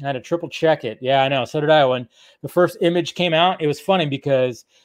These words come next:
you know, I have some lady friends that, of course, for some reason,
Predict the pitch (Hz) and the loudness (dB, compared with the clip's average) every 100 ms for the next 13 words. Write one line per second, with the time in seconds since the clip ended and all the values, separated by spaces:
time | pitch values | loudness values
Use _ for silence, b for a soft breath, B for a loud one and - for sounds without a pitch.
0 | _ 294 220 214 196 - 170 156 156 160 | _ 4 6 6 6 4 0 2 2 0
1 | - 151 156 165 143 135 - 160 156 - | -2 -4 -4 -6 -4 -4 -2 -2 -2 -4
2 | 139 - 254 349 381 254 208 214 247 247 | -10 -2 4 6 6 6 6 4 4 4
3 | 262 | 2